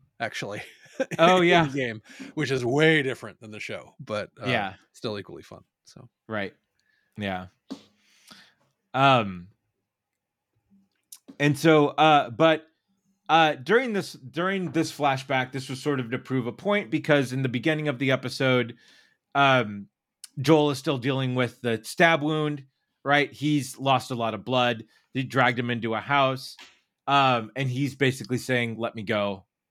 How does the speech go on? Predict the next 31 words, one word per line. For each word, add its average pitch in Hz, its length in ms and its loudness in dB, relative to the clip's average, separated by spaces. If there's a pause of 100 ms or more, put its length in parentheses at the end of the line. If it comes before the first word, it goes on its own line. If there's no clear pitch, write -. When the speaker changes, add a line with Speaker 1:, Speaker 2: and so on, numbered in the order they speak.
(140)
Speaker 1:
Right. 87 140 -18 (520)
Speaker 2:
You 120 140 -2
know, 104 320 0 (140)
"Leave 120 260 -2
me." 104 360 -6
And 110 400 -2 (400)
this 139 160 0
is 120 100 -6
when 131 160 -2
she 131 140 -4
has 117 220 -2
the 101 80 -14
flashback. 107 720 -4 (640)
Um, 104 480 -2 (100)
and 123 280 0
she 135 120 -2
was 113 120 0
about 127 300 0
to 127 80 -8
ditch 120 260 -4
out 110 320 -2
on, 101 460 -6 (840)
uh, 113 300 2
Riley, 123 560 2 (720)
uh, 117 380 2
because, 110 480 -6
but 127 180 -2
then 123 160 2
she 131 240 -2
goes 127 260 0
back. 107 500 -4